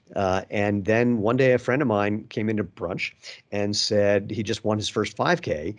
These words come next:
He was really proud. And I said, "Yeah, I love the idea of running, but I was always a sprinter." He goes, "You know, there's a whole master's track and field circuit. It has all the events." And I went, "What?" And so, you know, <laughs> that's how it all began.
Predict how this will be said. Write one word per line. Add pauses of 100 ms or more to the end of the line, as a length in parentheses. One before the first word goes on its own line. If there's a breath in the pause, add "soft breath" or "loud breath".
He
was
really
proud.
And
I
said,
"Yeah, (200 soft breath)
I
love
the
idea
of
running, (100)
but
I
was
always
a
sprinter."
He
goes, (180 loud breath)
"You
know,
there's
a
whole
master's
track
and
field
circuit.
It
has
all
the
events."
And
I
went,
"What?" (400 loud breath)
And
so,
you
know, (120)
<laughs>
that's
how
it
all
began.